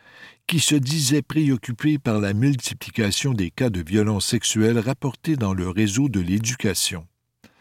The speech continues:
En plus de lancer une enquête de portée générale, dont la portée réelle demeure encore nébuleuse, annoncée le vingt et un mars dernier, le ministre a dit vouloir implanter une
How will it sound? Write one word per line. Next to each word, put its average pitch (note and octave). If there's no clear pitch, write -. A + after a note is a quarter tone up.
En D3
plus D#3+
de G#2+
lancer B2+
une G2+
enquête B2
de G2
portée A2
générale, F#2+
dont G#2+
la G2+
portée A#2
réelle A2
demeure G#2
encore B2
nébuleuse, F2
annoncée B2+
le G2
vingt G#2
et G2+
un G2
mars G#2+
dernier, G2
le A2
ministre D3+
a G2
dit F#2+
vouloir G#2
implanter G#2+
une G#2+